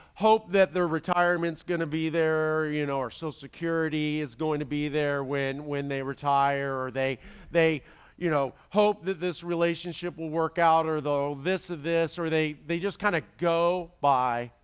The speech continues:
feeling. Now, feelings are a beautiful thing, you know, and, and it is part of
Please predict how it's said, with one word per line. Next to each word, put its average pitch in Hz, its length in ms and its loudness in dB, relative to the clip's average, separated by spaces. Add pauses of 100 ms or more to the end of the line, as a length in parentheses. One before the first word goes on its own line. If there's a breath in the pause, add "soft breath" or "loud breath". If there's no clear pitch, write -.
(140)
feeling. 117 380 -8 (260 soft breath)
Now, 190 160 10
feelings 240 520 0
are 180 120 2
a 143 60 0
beautiful 180 840 -4
thing, 135 280 -2
you 120 120 -6
know, 139 180 -2
and, 147 180 -2
and 160 280 -4
it 156 80 -10
is 143 240 -8
part 196 580 -4
of 147 260 0